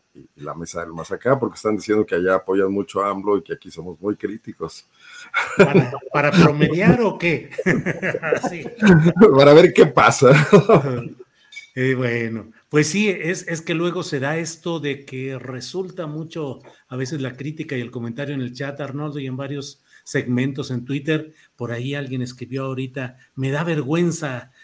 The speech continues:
Speaker 2: lo que opinas y la, lo que te has convertido, Julio, algún personaje", porque, bueno, pues lo que se opina y lo que se hace aquí. Arnoldo.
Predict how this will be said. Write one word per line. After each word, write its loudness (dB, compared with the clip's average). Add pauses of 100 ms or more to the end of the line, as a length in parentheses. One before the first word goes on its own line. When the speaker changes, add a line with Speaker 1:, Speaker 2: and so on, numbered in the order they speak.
(120)
Speaker 2:
lo -6
que -6
opinas -4
y -8
la, -10
lo -6
que -14
te -10
has -10
convertido, -10
Julio, -6 (340)
algún -8
personaje", -8 (280)
porque, -10
bueno, -8 (120)
pues -16
lo -20
que -20
se -14
opina -8
y -8
lo -14
que -18
se -14
hace -14
aquí. -20 (340)
Arnoldo. -2